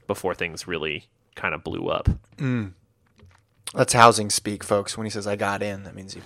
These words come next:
Speaker 2: bought a house.
Speaker 1: I just, you know, when that market crashed, you know, it was bad for so many people, but good for your old friend Jason.
Speaker 2: <laughs> Jeez. Should edit that part out. Uh, oh, yeah, I'm, I'm,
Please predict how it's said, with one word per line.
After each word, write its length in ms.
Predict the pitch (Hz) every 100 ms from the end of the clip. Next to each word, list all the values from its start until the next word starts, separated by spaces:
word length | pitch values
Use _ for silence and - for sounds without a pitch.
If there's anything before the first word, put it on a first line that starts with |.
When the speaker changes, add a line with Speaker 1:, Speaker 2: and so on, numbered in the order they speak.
| - 101
Speaker 2:
bought 140 | 98
a 20 | 101
house. 100 | 104
Speaker 1:
I 300 | 123 120 131
just, 280 | 117 - -
you 80 | 117
know, 240 | 117 139
when 120 | 165
that 120 | 113 110
market 260 | 123 107
crashed, 560 | - 110 175 127 - 107
you 120 | 101
know, 220 | 107 151
it 60 | 135
was 120 | 92
bad 260 | 107 107 123
for 80 |
so 240 | 95 - 113
many 140 | 139
people, 260 | 139 120 92
but 220 | 80 -
good 200 | 101 104
for 360 | - 101 98 90
your 160 | 85
old 160 | 104 127
friend 260 | 143 135
Jason. 380 | 131 90 - -
Speaker 2:
<laughs> 1400 | - - - - - - - - - - - - _ -
Jeez. 420 | - 107 - - - _ - - _ - - - - -
Should 240 | - - -
edit 220 | 120 101
that 180 | 107 98
part 220 | 117 101
out. 360 | 113 120 127 151
Uh, 720 | 139 143 139 135 131 127 120
oh, 220 | 160 165 156
yeah, 180 | 156
I'm, 120 | 147 156
I'm, 300 | 180 185